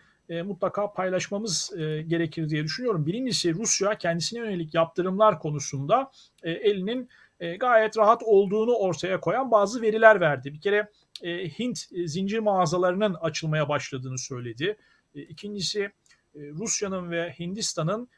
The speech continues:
e, kendisinden, e, gittikçe artan, e, oranda petrol aldığını söyledi. Bunlar önemli. Yine Çin menşeli otomobillerle ilgili, e, Rusya pazarında hızla paylar arttığına dair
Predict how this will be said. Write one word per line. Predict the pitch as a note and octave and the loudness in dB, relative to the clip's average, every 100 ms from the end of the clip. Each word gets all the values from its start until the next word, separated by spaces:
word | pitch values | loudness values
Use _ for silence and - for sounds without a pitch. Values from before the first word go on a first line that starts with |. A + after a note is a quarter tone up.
| _ - | _ -12
e, | D3+ D#3 | -10 -8
kendisinden, | D3+ E3+ F3 F3 F3 F3 F#3+ A3 B3 _ _ - | -4 -2 -2 -4 -4 0 2 2 0 _ _ -12
e, | E3+ D#3 D3+ D3+ D3+ C#3+ D#3+ | -6 -4 -4 -6 -8 -10 -12
gittikçe | D3 D#3 A3+ - G#3 | -12 -10 -8 -2 -2
artan, | D#3 D3+ D3+ A#3 A3+ F#3 - | 2 0 4 4 4 -2 -10
e, | D#3 D#3 | -10 -4
oranda | F3 E3 D#3 C#3+ F#3+ A#3 | 0 2 2 2 0 0
petrol | - E3 - G#3 G#3+ | -2 -2 2 2 2
aldığını | D#3 C#3+ C3+ C3+ A3+ A#3 | 0 0 -2 -2 -4 -6
söyledi. | - D#3+ D3 E3 G#3 | -6 -4 -4 -4 -6
Bunlar | F3 G#3 G#3+ | -2 0 0
önemli. | F3+ F3 D3+ C#3+ | 0 2 2 0
Yine | D3+ F#3+ | -4 -4
Çin | - G#3 G3+ | -4 -4 -4
menşeli | F3+ D#3+ E3+ F3 | -2 -2 -2 -2
otomobillerle | E3+ F3+ F3 E3+ F#3 F#3+ F3+ F3 | -2 -4 -4 -2 0 0 0 -2
ilgili, | D#3 D#3 D#3+ D#3 _ _ _ _ _ _ _ - | -4 -2 0 -2 _ _ _ _ _ _ _ -10
e, | D3+ | -6
Rusya | E3+ - E3 | -4 -4 -4
pazarında | D#3 D3 D3+ D3+ | -4 -2 0 -2
hızla | C#3+ E3 D#3 D3+ | -2 -2 -2 -2
paylar | D3+ D3+ D#3 D#3+ | -2 2 0 0
arttığına | D3 - D#3 D3+ | -4 -4 -6 -4
dair | C#3+ F3+ | -2 -2